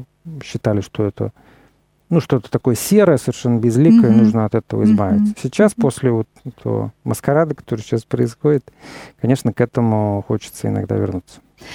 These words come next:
Speaker 2: Итак, наша передача подошла к концу. Владимир, спасибо вам большое за то, что вы интересно рассказали об этом периоде. И, как вы сказали, вот, м, тем, кто заинтересуется этим периодом более, а, подробно, можно прийти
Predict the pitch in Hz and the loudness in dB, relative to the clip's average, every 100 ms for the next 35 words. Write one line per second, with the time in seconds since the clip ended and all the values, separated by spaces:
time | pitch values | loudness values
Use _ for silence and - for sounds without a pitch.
0 | - - 220 - 202 - - 214 226 226 | -18 -2 0 4 2 2 -6 2 4 2
1 | - 233 247 - - 220 - 220 - 208 | 0 2 2 2 0 -2 0 0 2 0
2 | - 262 190 202 220 208 180 - 220 240 | 0 0 2 2 4 2 2 0 0 2
3 | 214 208 202 208 - 277 254 190 180 - | 4 4 4 2 2 2 2 2 0 0
4 | 180 - 190 180 185 190 208 247 254 226 | -2 0 0 2 2 2 2 4 4 4
5 | 190 180 - 208 190 190 175 175 185 190 | 2 2 0 -2 0 2 2 4 2 0
6 | 185 202 269 262 - 160 - - - - | 0 2 2 2 0 -4 -6 -16 -8 -2
7 | 226 226 - 220 208 170 - 196 185 247 | 2 2 4 4 6 2 0 0 2 2
8 | 247 208 - - - - 190 208 196 190 | 4 2 0 -10 -18 -2 -2 0 0 0
9 | 180 180 - 214 208 - 190 180 190 202 | 0 -2 0 2 2 2 0 2 4 4
10 | 208 202 - 220 180 - 185 165 175 175 | 4 2 2 4 4 2 0 0 0 2
11 | 185 180 170 170 185 170 165 160 - - | 2 2 2 2 2 4 2 0 -6 -18
12 | - - - 160 160 156 190 180 262 247 | -18 -18 -6 -2 0 0 2 4 4 4
13 | 247 226 202 196 202 180 175 - 196 180 | 4 6 4 4 0 0 -2 0 0 2